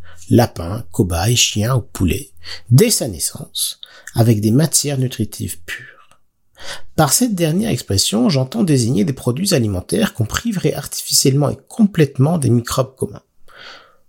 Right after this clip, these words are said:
Sans vouloir rien affirmer, je ne cache pas que j'entreprendrais cette étude, si j'en avais le temps, avec la pensée préconçue que la vie,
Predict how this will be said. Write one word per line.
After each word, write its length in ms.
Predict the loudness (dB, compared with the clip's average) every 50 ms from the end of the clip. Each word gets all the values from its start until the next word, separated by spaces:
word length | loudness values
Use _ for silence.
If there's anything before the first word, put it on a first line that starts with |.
| _
Sans 300 | -2 0 2 4 4 4
vouloir 300 | 4 2 2 2 2 2
rien 200 | 2 0 -2 -2
affirmer, 500 | -4 -4 -4 -6 -4 -2 -2 -2 -2 -4 -8 _ _ _ _ -20 -20 -20 -20 -18 _
je 160 | 0 4 6
ne 140 | 6 6 4
cache 360 | 4 2 0 2 2 0 0
pas 140 | 0 -2 -2
que 140 | 0 2 2
j'entreprendrais 640 | 2 2 0 0 -2 -4 -4 -4 -4 -2 0 0 2
cette 300 | 2 2 0 0 -2 -4
étude, 460 | -4 -4 -4 -4 0 2 2 2 0 -2 -8 _ -4
si 380 | 0 0 2 4 4 4 4
j'en 220 | 4 4 4 4 4
avais 240 | 2 0 -2 -4
le 120 | -6 -8 -10
temps, 340 | -14 _ -14 -14 -14 -14 -16 _ _ _ _ _ -20 _ _ _ _ _ _ _ -2
avec 420 | 0 2 2 4 4 4 4 2
la 140 | 0 -2 -4
pensée 720 | -6 _ _ 2 2 2 4 2 2 2 2 2 0 -2
préconçue 800 | -2 -4 -2 0 -2 -2 0 0 0 0 2 2 0 0 0 -4
que 120 | 0 0 2
la 240 | 2 4 4 4
vie, 320 | 2 2 -2 -4 -6 -8